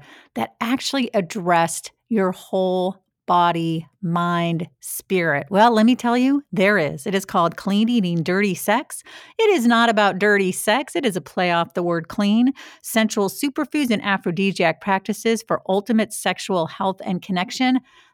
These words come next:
This book is a healthy lifestyle guide. There are over forty top experts, from functional medicine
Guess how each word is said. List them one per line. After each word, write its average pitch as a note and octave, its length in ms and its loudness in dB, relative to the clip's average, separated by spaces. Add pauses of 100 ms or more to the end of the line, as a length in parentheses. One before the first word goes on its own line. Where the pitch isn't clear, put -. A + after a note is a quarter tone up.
This E4+ 240 0
book D4 280 -2 (100)
is A#3+ 160 -2
a G3+ 120 -2
healthy A#3 560 -4 (100)
lifestyle F#3 640 -2
guide. D3+ 560 -2 (460)
There G#3 140 2
are G#3+ 180 4
over G#3+ 520 0
forty B3+ 560 -2
top - 360 -8 (120)
experts, F#3 500 -4
from F3 300 -6
functional G#3 420 -2
medicine F#3+ 640 -2